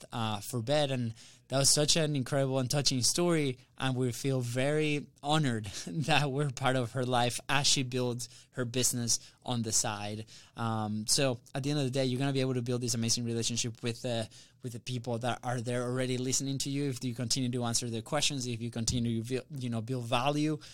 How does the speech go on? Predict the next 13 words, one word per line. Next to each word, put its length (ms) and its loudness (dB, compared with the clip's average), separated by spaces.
uh, 240 0
they're 140 -2
gonna 220 0
recommend 440 -2
your 100 2
content 360 4
to 60 0
somebody 280 0
else. 140 0
It 80 -2
works 440 0
both 480 -4
ways. 640 0